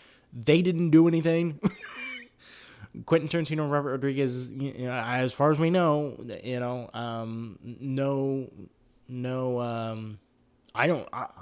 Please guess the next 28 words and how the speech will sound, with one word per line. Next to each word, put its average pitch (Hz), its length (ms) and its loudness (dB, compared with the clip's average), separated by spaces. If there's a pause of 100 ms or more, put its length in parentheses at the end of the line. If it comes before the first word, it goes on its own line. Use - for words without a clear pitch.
(140)
I'm 135 280 -2
not 151 160 2
aware 120 220 0
of 104 80 -4
any 104 140 -8
sexual 98 340 -10
harassment 87 400 -12
charges 90 320 -12
brought - 280 -14
against 87 280 -16
them. 73 260 -16 (260)
Um, 73 400 -14 (480)
but, 123 400 -2
uh, - 40 -10
you 139 440 -8
know, 127 140 -4
Harvey's 135 380 -2
part 123 140 -4
of 113 60 -4
their 104 120 -6
story, 82 420 -10
so 98 360 -10 (100)
I'm 110 80 -12
sorry, 90 220 -12
just 90 160 -16
suck 98 200 -14
that 87 180 -10
up. 55 200 -18